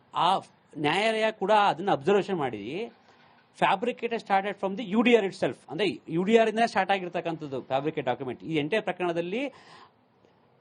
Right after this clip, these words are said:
ಫ್ಯಾಬ್ರಿಕೇಟ್ ಡಾಕ್ಯುಮೆಂಟ್ ಪೊಲೀಸ್ನವ್ರು ಹಾಕಿದ್ದಾರೆ, ಚಾರ್ಜ್ ಶೀಟ್ ಹಾಕಿದ್ದಾರೆ. ಹಾಗಾಗಿ ಅವ್ರ ಮೇಲೆ ಸೂಕ್ತವಾದ ಕಾನೂನು ಕ್ರಮ ಕೈಗೊಳ್ಳಿ ಅಂತ ಹೇಳಿ ಒಬ್ಬ ಐ ಓ ಮೇಲೆ ಕೋರ್ಟೆ ಕಾಗ್ನಿಸ್ ತಗೊಂಡು, ಸೆಕ್ಷನ್ ಒನ್ ನೈಂಟಿ ತ್ರೀ, ಒನ್ ನೈಂಟಿ ಫೈವ್ ಐ ಪಿ ಸಿ ಇಂಡಿಯನ್ ಪೀನಲ್ ಪ್ರಕಾರ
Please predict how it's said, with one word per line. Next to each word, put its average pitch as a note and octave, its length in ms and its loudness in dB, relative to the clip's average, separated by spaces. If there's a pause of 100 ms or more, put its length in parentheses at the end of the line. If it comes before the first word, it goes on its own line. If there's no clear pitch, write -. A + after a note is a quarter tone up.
(240)
ಫ್ಯಾಬ್ರಿಕೇಟ್ F#3 360 2
ಡಾಕ್ಯುಮೆಂಟ್ G3+ 280 -2
ಪೊಲೀಸ್ನವ್ರು G3 320 2
ಹಾಕಿದ್ದಾರೆ, E3 300 -4
ಚಾರ್ಜ್ D3 140 -8
ಶೀಟ್ C#3+ 80 -14
ಹಾಕಿದ್ದಾರೆ. B2 500 -4
ಹಾಗಾಗಿ F3+ 400 -2
ಅವ್ರ D#3+ 200 2
ಮೇಲೆ F#3 300 -2 (400)
ಸೂಕ್ತವಾದ A#3+ 440 0
ಕಾನೂನು F#3 440 -2
ಕ್ರಮ F3+ 200 -2
ಕೈಗೊಳ್ಳಿ F3 600 0
ಅಂತ C#3+ 120 -4
ಹೇಳಿ B2+ 480 -6 (460)
ಒಬ್ಬ E3+ 140 2 (100)
ಐ D3+ 120 4
ಓ C#4 180 4
ಮೇಲೆ A3+ 340 -2
ಕೋರ್ಟೆ A3 340 0
ಕಾಗ್ನಿಸ್ E3 460 0
ತಗೊಂಡು, C3+ 300 -2
ಸೆಕ್ಷನ್ D3 260 -8
ಒನ್ D#3 160 -4
ನೈಂಟಿ F#3+ 240 -2
ತ್ರೀ, G3 120 -8
ಒನ್ E3 140 0
ನೈಂಟಿ E3 200 -4
ಫೈವ್ D#3 240 -6
ಐ C#3 80 -4
ಪಿ C#3+ 100 -14
ಸಿ D3 120 -12
ಇಂಡಿಯನ್ C#3+ 220 -6
ಪೀನಲ್ C#3 160 -8
ಪ್ರಕಾರ A#2+ 400 -6